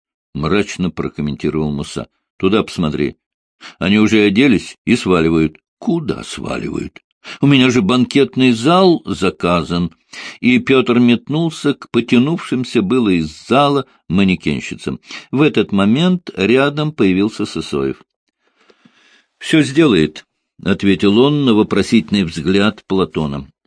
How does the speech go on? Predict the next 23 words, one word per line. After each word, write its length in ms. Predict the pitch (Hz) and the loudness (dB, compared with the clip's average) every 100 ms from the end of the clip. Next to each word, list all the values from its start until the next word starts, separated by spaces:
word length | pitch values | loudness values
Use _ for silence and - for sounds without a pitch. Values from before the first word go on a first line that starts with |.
| _ _ _ _ _ | _ _ _ _ _
«Знаешь, 380 | 90 127 170 - | -2 0 2 2
он 140 | 135 | 0
так 200 | 113 143 | 2 0
быстро 460 | 113 87 160 - 131 | 0 0 -2 -2 -6
согласился. 760 | - 120 110 104 156 180 - - _ _ _ _ _ _ - - - | -2 0 0 0 -4 -8 -10 -16 _ _ _ _ _ _ -20 -12 -2
Он 360 | 110 117 - | 2 2 2
совсем, 420 | - 113 - 185 185 | -2 -2 0 -2 -2
что 220 | - 151 | -2 -4
ли, 100 | 139 | -2
на 80 | 143 | -6
мели? 380 | 139 135 131 - _ _ _ _ _ - | -6 -4 -6 -8 _ _ _ _ _ -20
Сколько 400 | - 120 113 107 | -4 2 2 2
он 120 | 95 | -2
просит?» 520 | - 110 120 - _ _ - | 0 0 0 -8 _ _ -4
<laughs> 180 | 151 - | -4 -4
«Считай, 500 | - - 131 131 104 | -6 -2 0 2 2
нисколько». 600 | 101 - - - - - _ _ - - - | 2 -2 -6 -6 -10 -20 _ _ -20 -16 -4
Виктор 560 | 85 98 80 - 90 | 0 0 0 -2 -2
потянул 580 | 78 - 82 90 90 87 | -2 -6 -4 -2 0 -2
Платона 580 | - 78 78 - 82 73 | -4 -4 -4 -4 -4 -4
за 160 | 69 69 | -6 -6
рукав. 320 | - 80 - | -6 -6 -4
«Отойдем». 480 | 117 143 170 180 | -4 0 0 0